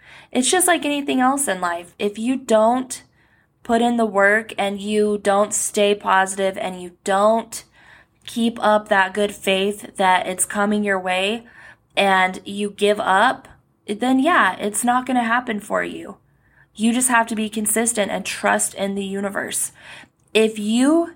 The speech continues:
continue to show effort, your efforts will eventually pay off. And the thing is, too,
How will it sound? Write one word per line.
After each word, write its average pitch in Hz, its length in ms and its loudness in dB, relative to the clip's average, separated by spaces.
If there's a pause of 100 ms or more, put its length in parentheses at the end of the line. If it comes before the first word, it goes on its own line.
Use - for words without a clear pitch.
(160)
continue 240 840 0
to 233 160 -4
show 214 300 2
effort, 208 580 0 (540)
your 220 220 4
efforts 247 600 2
will 220 480 0
eventually 196 560 -2
pay - 220 -8
off. - 460 -10 (420)
And 226 320 2
the 240 100 0
thing 254 280 0
is, 247 220 0
too, 226 380 -4